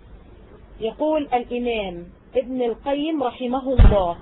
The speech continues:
"إن دعوة الرسل تقوم على ثلاثة أمور: تعريف الرب المدعو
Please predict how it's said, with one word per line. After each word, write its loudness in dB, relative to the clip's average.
"إن 0
دعوة 2
الرسل 0
تقوم 0
على 0
ثلاثة -2
أمور: 0
تعريف 0
الرب 0
المدعو 0